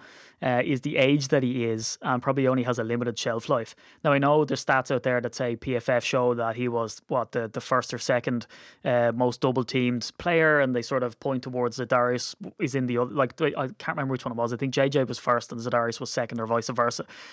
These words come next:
So if you have the two of them on the same team, it's gonna be devastating because you're going to leave gaps there. Um, but at the same time, I, I think it's naive of us to not understand that it's a business and not understand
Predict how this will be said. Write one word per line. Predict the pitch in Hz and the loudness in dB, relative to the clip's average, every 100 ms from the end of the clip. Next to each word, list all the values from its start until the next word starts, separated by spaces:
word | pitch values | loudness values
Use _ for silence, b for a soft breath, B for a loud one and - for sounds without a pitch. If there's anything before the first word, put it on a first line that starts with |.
| B | B
So | 147 | -2
if | 131 | 0
you | |
have | 139 147 | 0 0
the | 143 | 2
two | 147 | 2
of | |
them | 139 127 | 4 2
on | 117 | 0
the | |
same | - 123 120 | -2 -2 -2
team, | 123 117 | -4 -4
it's | - | -4
gonna | 123 | -6
be | 107 | -2
devastating | 123 120 - 123 120 | 0 2 2 -2 -2
because | 123 120 123 | -2 -2 -2
you're | 117 | 0
going | 127 120 | 2 2
to | |
leave | 117 113 - | -2 -4 -4
gaps | 110 113 - | -4 -4 -2
there. | 120 110 B B B B - | -2 -4 B B B B -2
Um, | 135 127 127 117 - | 2 4 2 0 4
but | 147 | 4
at | 139 | 4
the | 135 | 2
same | 156 143 | 0 2
time, | 139 131 123 | 2 0 2
I, | - 151 | 0 2
I | 147 | 2
think | 151 156 | 2 0
it's | - | 0
naive | 147 139 139 | 0 4 4
of | 139 131 | 4 2
us | 120 - | 0 -2
to | 123 | -4
not | 123 123 123 | 0 0 2
understand | 143 131 - 123 113 113 | 0 -2 0 -2 -2 -4
that | |
it's | 110 - | -8 -6
a | |
business | 110 107 107 - - | -6 -6 -8 -10 -6
and | 139 127 | -2 0
not | 120 120 | 0 0
understand | 147 131 - | 0 -2 0